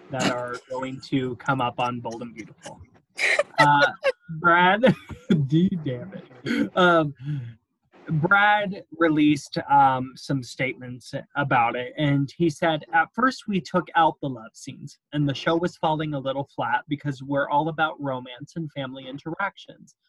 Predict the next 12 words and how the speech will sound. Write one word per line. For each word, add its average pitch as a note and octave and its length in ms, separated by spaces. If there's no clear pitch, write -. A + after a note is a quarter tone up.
One F3+ 180
of F3 100
the F3 100
first B3+ 360
ideas D#3+ 440
we D3 120
had B2 100
was C3+ 200
to D#3 100
bring C#3 240
in D#3+ 160
mannequins F3+ 560